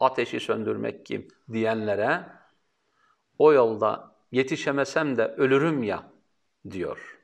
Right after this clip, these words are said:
Yani "Senin bu mesafeyi kat etmem bile mümkün değil." diyenlere o enteresan cevabı verir. Kitabımız Kur'an bize yeter.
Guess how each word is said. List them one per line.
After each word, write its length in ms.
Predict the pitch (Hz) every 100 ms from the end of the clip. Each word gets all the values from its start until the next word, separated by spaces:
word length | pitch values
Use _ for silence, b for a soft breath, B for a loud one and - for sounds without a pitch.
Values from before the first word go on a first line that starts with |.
| _
Yani 240 | 101 95 92
"Senin 560 | - 117 127 113 B B B B B B B B -
bu 100 | 165
mesafeyi 540 | 131 - 113 110 104
kat 200 | - 127
etmem 420 | 151 156 170 160
bile 180 | 139 135
mümkün 420 | 127 120 110 113
değil." 280 | 104 104 98
diyenlere 680 | 101 104 101 101 131 170 170 -
o 200 | - 131
enteresan 600 | 143 120 113 113 131 120
cevabı 480 | 95 95 92 87 82
verir. 440 | 82 - - - _ _ _ _ _ _ _ _ _ _ _ _ _ -
Kitabımız 640 | - 170 180 190 214 226
Kur'an 720 | - 196 170 160 135 95 95 - _ _ _
bize 300 | 113 123 113
yeter. 600 | 120 113 - 156 120 -